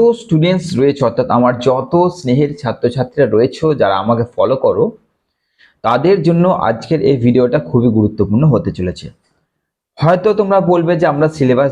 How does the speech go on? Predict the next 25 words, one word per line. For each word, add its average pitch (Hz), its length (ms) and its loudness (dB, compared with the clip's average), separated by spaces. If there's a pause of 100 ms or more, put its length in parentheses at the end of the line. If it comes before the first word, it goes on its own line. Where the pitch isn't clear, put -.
(100)
জানি, 87 260 -4 (300)
হয়তো, 156 340 -2 (520)
কিন্তু 151 240 0
এর 147 300 0
মধ্যেও 165 440 2
কিছু 185 280 -2
ব্যাপার 120 420 0
লুকিয়ে 117 420 0
আছে 101 260 -2 (340)
যে 127 140 0
জিনিসগুলো 143 520 0
হয়তো 107 340 -2
তোমরা 107 300 0
জানো 104 380 0
না। 117 180 2 (1700)
তো 151 60 2 (520)
এবার 170 360 4
আমি 156 260 -2
কিছু, 175 240 0 (100)
আহ, 120 500 4
প্র্যাকটিক্যাল 190 600 0
উদাহরণ 165 480 2
আজকে 143 220 0
তোমাদের 135 340 0
দেব 113 200 0